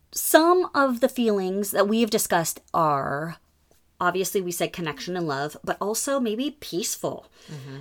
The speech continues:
Speaker 1: maybe magical,
Speaker 2: Mm-hmm.
Speaker 1: maybe fun, or you wanna bring the fun, maybe generosity.
Speaker 2: Mm, yeah. So there's a lot of different,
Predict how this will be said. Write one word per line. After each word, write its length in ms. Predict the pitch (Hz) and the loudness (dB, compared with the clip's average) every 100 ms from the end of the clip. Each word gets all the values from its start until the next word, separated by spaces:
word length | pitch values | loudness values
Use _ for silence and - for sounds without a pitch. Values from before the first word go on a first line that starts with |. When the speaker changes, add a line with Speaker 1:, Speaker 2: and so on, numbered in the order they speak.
| 160 | -6
Speaker 1:
maybe 440 | 180 208 254 302 | 0 2 4 4
magical, 960 | 247 175 180 208 220 - 170 147 - - | 4 2 0 0 0 0 -2 -2 -6 -12
Speaker 2:
Mm-hmm. 400 | 151 143 143 160 | -12 -12 -8 0
Speaker 1:
maybe 580 | 220 277 294 285 285 262 - | 2 2 2 0 -2 -6 -12
fun, 680 | - - - 180 170 139 127 | -14 -6 0 2 2 0 -2
or 320 | 143 - - | -4 -4 -6
you 220 | 160 185 | -6 -2
wanna 220 | 226 247 214 | 2 2 2
bring 340 | 175 196 254 | 0 4 4
the 100 | 226 | 4
fun, 420 | - 123 - 165 | 0 -8 -8 -2
maybe 300 | 196 294 415 | 2 4 4
generosity. 1040 | 262 247 247 165 165 233 - 156 - 160 - | 6 4 4 2 0 0 -2 -4 -6 -12 -14
Speaker 2:
Mm, 380 | 151 170 151 135 - | -12 -10 -10 -14 -10
yeah. 300 | 143 151 127 - - - - | -2 0 0 -4 -20 -20 -8
So 120 | 247 | -6
there's 140 | 285 | -2
a 40 | 339 | 2
lot 140 | 349 | 2
of 60 | 285 | 0
different, 340 | 294 277 - | -2 -4 -4